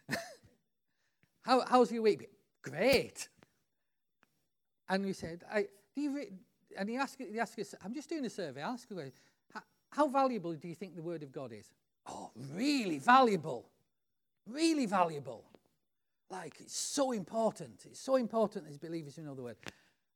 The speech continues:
Everyone in this room would give that answer or some variation on it, yeah? Here's how we tell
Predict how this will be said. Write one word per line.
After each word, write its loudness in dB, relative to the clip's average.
Everyone 8
in -2
this 0
room 2
would 0
give -4
that 6
answer -6
or 2
some -2
variation -2
on -12
it, -18
yeah? -2
Here's 0
how 4
we 0
tell 2